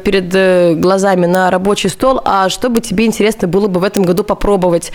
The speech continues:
А что интересно в этом году сделать? А что интересно узнать?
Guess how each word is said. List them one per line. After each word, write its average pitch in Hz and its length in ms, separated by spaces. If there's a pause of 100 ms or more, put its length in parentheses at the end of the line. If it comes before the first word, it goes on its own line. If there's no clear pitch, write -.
(300)
А - 80
что 269 300
интересно 214 560
в 185 40
этом 196 260
году 190 260
сделать? 180 640
А 180 120
что - 320
интересно 196 580
узнать? 190 520